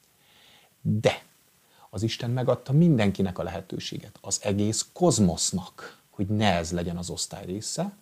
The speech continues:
hogy el ne vesszen a hit által, ami az ő fiában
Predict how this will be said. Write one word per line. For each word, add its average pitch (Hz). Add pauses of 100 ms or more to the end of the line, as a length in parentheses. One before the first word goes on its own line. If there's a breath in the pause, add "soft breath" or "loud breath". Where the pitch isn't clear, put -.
(140)
hogy 104
el 101
ne 87
vesszen 104
a 87
hit 143
által, 101
ami 92
az 87
ő 95 (100)
fiában 87